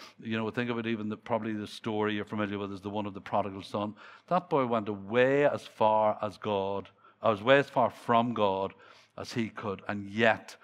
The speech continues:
when he came to his senses and turned around, the Father, a picture of our Heavenly Father, ran to meet him with open arms. Like, what kind of a God is that? Is it any wonder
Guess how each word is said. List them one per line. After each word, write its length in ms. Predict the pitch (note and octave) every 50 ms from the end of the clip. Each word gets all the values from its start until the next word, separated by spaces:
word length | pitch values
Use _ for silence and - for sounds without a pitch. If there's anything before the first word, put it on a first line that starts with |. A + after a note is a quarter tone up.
| - - _ _ _
when 120 | - G#2+ G#2
he 120 | B2 B2
came 320 | A#2+ - - B2+ A2+ A2 G#2+
to 60 | G#2+
his 100 | G2+ -
senses 420 | - A2 G2+ G2+ F#2+ G2 G2 G2 -
and 100 | G2 F#2
turned 280 | - - A#2 G#2+ G#2 G#2
around, 480 | G#2 G2+ G2 F#2+ F#2+ F#2 F#2+ F#2+ - _ - - - - _ _ _ _
the 80 | - G#2
Father, 720 | - - - B2 A2+ A#2 A#2+ B2 B2 B2 A2+ G2 F2 D#2 - - _ _ _ -
a 100 | G2 -
picture 380 | - C3 B2 - - - B2
of 180 | G#2+ F#2+ - - -
our 160 | G2 G2 F2
Heavenly 380 | F#2 A2 G#2+ G2+ G#2 G#2 G#2
Father, 420 | - - A2 G2+ G2 G2 G2+ G2+ - - - - - _ _
ran 560 | G2+ G#2 A2 G#2 G#2+ G#2+ G#2+ G#2+ G#2+ G#2+ G#2+ - -
to 100 | A2+ G#2
meet 240 | G2+ G2 F#2 F#2
him 180 | A2 G2+ G2 - -
with 160 | A#2 F#2+ - -
open 280 | G#2+ G#2 - - G#2+ G#2
arms. 460 | F#2+ F2 F2+ F2+ F2+ F2+ - - - _ - - - _ -
Like, 160 | A#2+ - -
what 280 | C3+ E3 F#3+ F#3 -
kind 280 | - - B2 B2+ A#2+ A2
of 100 | A2 G2
a 40 | G2+
God 300 | F#2 G#2+ G2 F#2 F#2+ F#2+
is 100 | F#2+ - -
that? 200 | G2 F2+ F#2 G#2
Is 100 | G#2+ A2+
it 100 | A#2+ C#3+
any 200 | D#3+ E3+ E3+ D#3+
wonder 460 | C3 A#2+ A#2 A2 A2 A#2 B2 B2